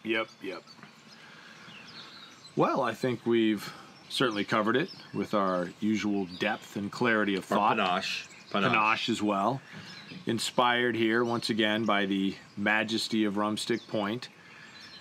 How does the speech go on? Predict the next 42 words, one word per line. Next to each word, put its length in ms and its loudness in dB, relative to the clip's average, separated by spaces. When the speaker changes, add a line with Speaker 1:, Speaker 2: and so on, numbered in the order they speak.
Speaker 1:
And 260 2
so, 460 4
Speaker 2:
And 120 4
the 60 6
Speaker 1:
uh, 40 2
Speaker 2:
majesty 600 2
of 220 2
this 480 0
Marconi 920 0
Award-winning 840 4
Speaker 1:
Award-winning 280 -2
Speaker 2:
podcast. 680 0
Speaker 1:
podcast. 460 2
Speaker 2:
Potential-, 180 4
Speaker 1:
First 180 2
of, 140 0
Speaker 2:
potentially. 460 2
Speaker 1:
per-, 80 -16
potentially, 500 0
and 160 -2
first 240 2
of 80 -2
its 140 -6
kind. 420 0
Speaker 2:
And 80 -4
did 80 4
we 120 4
thank, 200 0
we 100 4
already 180 2
thanked 340 0
everyone 580 0
who 120 -8
participated 500 -2
in 80 -4
the 60 -2
balloting 600 2
for 120 -8
the 80 0
Marconi. 520 -4
Speaker 1:
We 80 2
did. 260 0